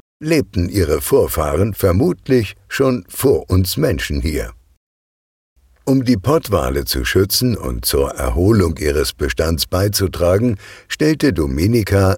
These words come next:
einen neunhundert Quadratkilometer großen Bereich, größer als die Insel selbst,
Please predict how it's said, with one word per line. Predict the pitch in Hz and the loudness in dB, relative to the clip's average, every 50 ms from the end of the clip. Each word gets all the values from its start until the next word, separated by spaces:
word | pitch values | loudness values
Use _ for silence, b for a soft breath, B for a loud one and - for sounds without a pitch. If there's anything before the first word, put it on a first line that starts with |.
| - - | -2 -2
einen | 85 85 82 82 82 78 - - | -2 0 0 0 -2 -2 -2 2
neunhundert | 101 90 101 131 151 151 127 98 107 113 101 98 98 85 - | 2 4 4 2 2 0 -2 -2 -2 0 2 2 0 0 0
Quadratkilometer | - 78 76 73 71 - 71 78 85 87 - - 90 85 87 87 87 87 85 80 - 92 90 | 0 0 0 0 0 0 0 0 0 -2 -2 -2 -2 0 0 2 2 0 0 0 0 0 0
großen | 85 - 73 78 76 - - 90 85 | 0 0 0 0 0 0 0 0 0
Bereich, | 82 104 95 101 113 107 82 92 101 - - _ _ _ - | 2 2 2 2 2 2 2 0 -2 -4 -8 _ _ _ -6
größer | - 78 82 87 85 - - 78 73 69 - - - | -2 0 2 2 2 0 0 -2 -2 -2 -6 -8 -8
als | 78 73 69 - - | -8 -8 -6 -6 -6
die | - 87 - | -4 -6 -4
Insel | - 117 95 82 73 76 69 67 | 0 0 0 0 0 -2 -6 -4
selbst, | 65 73 78 85 113 135 - - - | -2 0 0 2 2 0 -2 -6 -12